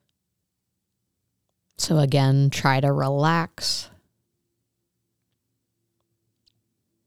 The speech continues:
And we're gonna start by thinking back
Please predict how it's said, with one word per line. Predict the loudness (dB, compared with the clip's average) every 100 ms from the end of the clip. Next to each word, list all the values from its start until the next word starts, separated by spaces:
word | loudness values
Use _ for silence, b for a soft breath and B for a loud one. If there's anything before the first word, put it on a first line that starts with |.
| _ _ _ _ _ _
And | 2
we're | 2
gonna | 2 -2 -4
start | -2 -2 0 0 0 -2 -6
by | -4 -2 0 0 0 -2
thinking | -4 -2 -2 0 0 2
back | 2 0 0 -4 -16